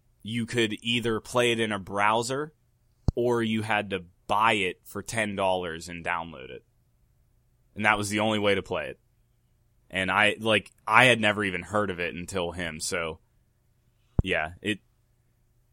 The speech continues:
it's crazy to think that it's still super popular because I lost interest in it, um,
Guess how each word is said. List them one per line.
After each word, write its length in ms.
it's 180
crazy 480
to 140
think 260
that 100
it's 140
still 320
super 380
popular 540
because 440
I 160
lost 400
interest 380
in 100
it, 180
um, 440